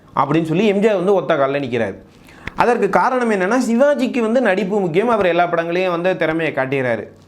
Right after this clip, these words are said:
ஆனா நம்முடைய திறமையை காட்டுறதுக்கு ஒரு வழி இல்லையே அப்படின்னு எம் ஜி ஆர் யோசிக்கிறாரு. ஏன்னா மத்தவங்க கதையில நம்ம நடிக்கிறதுனால தான், மத்தவங்க தயாரிப்புல நடிக்கிறது தான் இப்படி நடக்குது. நம்மளே ஒரு கதையை முடிவு பண்ணி, அதுல நம்மளே காட்சிகள் அமைச்சு, நமக்கேத்த மாதிரி பாடல்கள்,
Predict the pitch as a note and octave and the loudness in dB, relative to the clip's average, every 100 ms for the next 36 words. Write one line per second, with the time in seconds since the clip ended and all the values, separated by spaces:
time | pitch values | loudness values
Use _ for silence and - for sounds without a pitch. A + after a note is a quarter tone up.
0 | - - - E3+ F#3 E3 B3 D4 C4 G#3 | -20 -10 -2 0 0 0 2 2 0 2
1 | F3 F#3+ G#3 F#3+ E3 D3+ D3 F#3 G#3 D3 | 0 0 -2 0 -2 -2 -2 -2 0 0
2 | D3 C#3+ B2+ G#2+ G#2+ - - - - - | 0 -2 -2 -4 -8 -20 -20 -20 -20 -20
3 | - - D3 E3+ F#3+ E3 E3 D3 A#2+ B2 | -20 -2 0 2 0 2 2 0 -2 -2
4 | A#2+ A2+ C#3 G3 F#3 F3 G#3+ G3 F3 G3 | 0 0 -2 -2 -2 -2 -2 -2 0 0
5 | F#3+ E3+ D#3 D3 D3 D3+ C#3 B2 C3 G3 | 0 -2 -2 -2 -2 -2 -2 -2 -2 -4
6 | E3+ F3+ E3+ D#3 D#3+ E3 E3 C#3 C3+ B2+ | -4 -2 -2 0 0 -2 -4 -4 -2 -2
7 | C3+ D#3+ D3 B2+ C#3 C#3 A#2+ - - - | -2 -2 -2 -2 -2 -2 -4 -6 -18 -18
8 | - - - F3+ B3+ B3 A3 F#3+ D#3+ E3+ | -18 -18 -2 0 2 2 2 0 0 0
9 | E3 D3 D3 D3 B2+ A#2+ A#2 F3 F#3 F3 | 0 0 0 0 -2 -2 0 0 2 0
10 | G3 F#3+ E3 D#3 D#3+ D3 C#3 C3 C#3 D#3+ | 0 0 -2 -2 -2 -2 -4 -4 -2 -2
11 | G#3+ G3+ F#3 F3 E3+ D#3+ D#3 D3 D3 C#3 | -2 0 -2 -2 -2 0 0 0 -2 -4
12 | - | -6